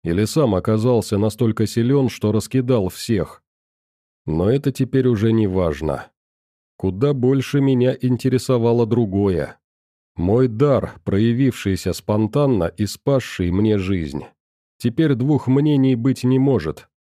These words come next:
Это именно дар. Рука убийцы прошла сквозь меня. Напоследок я бросил еще один взгляд на скорчившегося на земле Хромого.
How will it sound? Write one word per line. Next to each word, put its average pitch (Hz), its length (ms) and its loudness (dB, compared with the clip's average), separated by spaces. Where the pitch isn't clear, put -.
Это 95 220 0
именно 117 640 2
дар. 98 440 -2
Рука 123 520 0
убийцы 131 640 0
прошла 123 500 0
сквозь 113 460 -2
меня. 110 540 0
Напоследок 131 720 -2
я 127 180 2
бросил 127 460 0
еще 127 420 0
один 107 300 2
взгляд 110 480 -2
на 101 160 0
скорчившегося 110 960 -2
на 107 120 2
земле 107 340 0
Хромого. 98 720 0